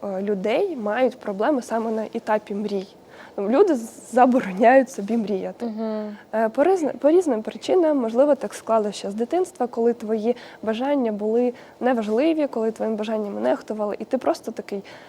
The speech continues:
Speaker 1: "Витримувати ось цю напругу, що мої бажання не здійснюються, складно". Тому людина відмовляється бажати.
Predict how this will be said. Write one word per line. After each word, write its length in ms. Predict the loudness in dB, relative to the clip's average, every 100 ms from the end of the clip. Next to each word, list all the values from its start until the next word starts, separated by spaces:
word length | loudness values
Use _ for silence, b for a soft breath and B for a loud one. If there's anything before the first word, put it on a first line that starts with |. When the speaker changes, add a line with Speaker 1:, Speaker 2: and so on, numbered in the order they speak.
| B -6 -2
Speaker 1:
"Витримувати 800 | 2 0 4 4 4 2 -2 -4
ось 120 | -6
цю 280 | -4 0 0
напругу, 560 | 0 -2 0 0 0 -4
що 200 | -2 -4
мої 200 | 0 0
бажання 400 | 0 0 -2 -2
не 140 | -6
здійснюються, 580 | -6 0 0 0 -6 -8
складно". 480 | -6 0 0 -2 -10 B B B -4
Тому 200 | 0 0
людина 360 | 2 2 2
відмовляється 760 | 4 2 2 0 2 2 2 -2
бажати. 440 | -6 -8 -12 -18